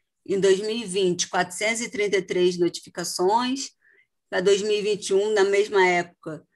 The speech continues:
quatrocentos e setenta e sete, nós tivemos um aumento aí na, na, nas notificações, e as entrevistas re-, realizadas em dois mil e vinte foi maior, né, duzentos e quarenta e oito pra duzentos e vinte e cinco.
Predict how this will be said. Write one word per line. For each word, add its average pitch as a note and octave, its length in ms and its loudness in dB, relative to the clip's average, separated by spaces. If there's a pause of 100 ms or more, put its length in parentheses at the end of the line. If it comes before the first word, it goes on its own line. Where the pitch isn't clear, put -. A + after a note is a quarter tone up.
(220)
quatrocentos F3+ 380 4
e - 20 -8
setenta F3+ 360 -2
e F3+ 40 -4
sete, G3+ 380 -2
nós F#3+ 160 2
tivemos F#3 380 -2
um G3 60 0
aumento G3+ 640 0
aí F#3+ 300 -2
na, E3+ 420 -2
na, D3 460 -6 (560)
nas E3+ 140 0
notificações, E3+ 1160 -2 (640)
e G#3+ 560 -2
as G3 140 4
entrevistas G#3 600 0
re-, F#3+ 280 2
realizadas F3 1000 0 (140)
em G3+ 80 -2
dois G#3+ 180 6
mil G#3+ 100 -2
e G3 100 2
vinte F#3 240 2
foi F#3+ 140 -2
maior, F3+ 580 0 (100)
né, F#3+ 280 0
duzentos F3 340 -2
e F3 40 -16
quarenta E3+ 360 -4
e E3+ 40 -2
oito D#3+ 340 -4
pra E3 120 -4
duzentos D#3 360 -4
e - 20 -6
vinte D3+ 160 -2
e - 60 -8
cinco. F#3+ 500 -2